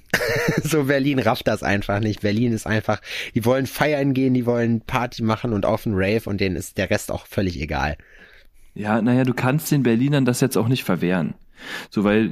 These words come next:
Speaker 2: die brauchen das. Die brauchen das fürs Leben, die brauchen das, das, das ist halt, dafür sind die Leute doch hergezogen.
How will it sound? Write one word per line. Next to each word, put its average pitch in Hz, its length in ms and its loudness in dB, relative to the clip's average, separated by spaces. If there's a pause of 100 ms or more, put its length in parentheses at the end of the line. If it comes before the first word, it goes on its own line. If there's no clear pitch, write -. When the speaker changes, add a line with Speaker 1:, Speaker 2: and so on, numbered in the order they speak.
(140)
Speaker 2:
die 123 100 -4
brauchen 113 380 2
das. 69 200 -2
Die 135 100 2
brauchen 127 300 4
das 127 180 2
fürs - 280 2
Leben, 131 360 6
die 120 60 4
brauchen 113 320 2
das, 120 140 0
das, - 140 -2
das 117 200 0
ist - 140 -4
halt, 120 160 2 (240)
dafür 147 240 4
sind 175 240 4
die 180 60 4
Leute 151 300 4
doch 143 160 0
hergezogen. 101 760 2